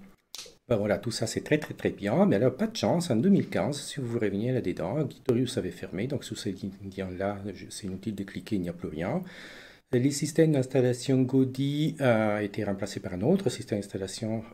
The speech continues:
euh, de gestion des paquets pour Camel, s'appelle opam, auquel j'ai contribué par ailleurs, donc vous ne retrouvez plus les codes là non plus. Donc on est un peu mal.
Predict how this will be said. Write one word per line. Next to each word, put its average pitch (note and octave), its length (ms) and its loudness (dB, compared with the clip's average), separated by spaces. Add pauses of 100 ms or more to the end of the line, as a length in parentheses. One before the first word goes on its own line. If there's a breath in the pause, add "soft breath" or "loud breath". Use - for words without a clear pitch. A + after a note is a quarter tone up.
euh, G2 420 -2
de F#2+ 140 -6
gestion A2 260 -4
des G2 80 0
paquets G2 320 -6
pour F2 220 -8
Camel, F#2 240 -10
s'appelle - 300 -10
opam, F#2 380 -4
auquel G2 220 -8
j'ai G2+ 120 -14
contribué - 360 -14
par E2+ 160 -12
ailleurs, F#2 300 -2
donc C#3+ 200 0
vous G2+ 160 -2
ne G2 60 0
retrouvez F2+ 280 -8
plus G2+ 200 -6
les F2+ 80 -6
codes - 200 -8
là G2+ 120 -8
non E2+ 160 -8
plus. D#3 400 -2 (680 loud breath)
Donc G3 240 6
on A2+ 80 4
est F3+ 40 6
un A3+ 120 6
peu F3+ 180 8
mal. F#2+ 320 4